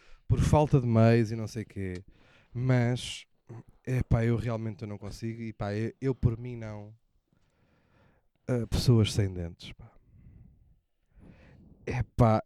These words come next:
é, imagina, tu vês uma pessoa, não interessa de que tipo de, qual é o género pelo qual tu estás, tu te sentes atraído.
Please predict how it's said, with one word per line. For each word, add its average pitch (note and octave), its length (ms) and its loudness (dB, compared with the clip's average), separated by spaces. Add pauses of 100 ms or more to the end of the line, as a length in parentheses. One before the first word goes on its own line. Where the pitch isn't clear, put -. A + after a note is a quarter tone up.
é, C3 200 2
imagina, C3 440 4 (340)
tu - 80 -4
vês E3 140 4
uma D#3 120 0
pessoa, F#2+ 420 -8 (500)
não D#3 220 4
interessa E3+ 480 6 (100)
de C#3 160 0
que - 160 -18
tipo D#3+ 300 -2
de, C3 520 4
qual D3 200 6
é D#3 40 10
o D3 140 10
género C#3+ 380 4
pelo C3+ 260 6
qual C#3 200 4
tu - 100 -10
estás, B2+ 400 -4
tu - 160 -20
te - 80 -20
sentes C3+ 280 -4
atraído. G#2+ 420 -4